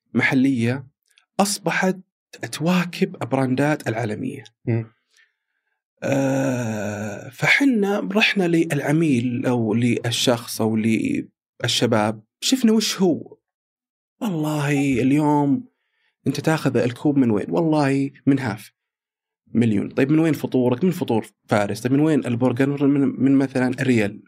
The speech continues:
Speaker 1: برجر. طيب من وين الشاورما؟ من مثلًا الشاورما اللي هو
Speaker 2: شاورما كلاسيك.
Speaker 1: مثلًا كلاسيك.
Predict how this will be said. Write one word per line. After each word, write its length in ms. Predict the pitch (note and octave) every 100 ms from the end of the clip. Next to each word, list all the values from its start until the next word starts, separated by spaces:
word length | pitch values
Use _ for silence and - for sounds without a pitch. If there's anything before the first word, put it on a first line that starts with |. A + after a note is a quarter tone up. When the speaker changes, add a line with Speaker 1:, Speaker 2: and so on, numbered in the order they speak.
| _ _
Speaker 1:
برجر. 240 | A2+ A2+ -
طيب 200 | - B2+
من 80 | C#3+
وين 180 | D#3+ -
الشاورما؟ 480 | B2+ - C3 B2 B2
من 240 | C3+ D3 C#3
مثلًا 400 | C#3 C3+ B2 C3
الشاورما 640 | - C3+ C3 B2+ B2+ B2+ - _ _ -
اللي 180 | A2+ B2+
هو 520 | A#2+ A#2 A2 G#2+ G#2 _ _ -
Speaker 2:
شاورما 180 | A#2 A2
كلاسيك. 260 | B2+ G#2+
Speaker 1:
مثلًا 160 | A#2+ A#2+
كلاسيك. 580 | A#2 - C#3+ - G2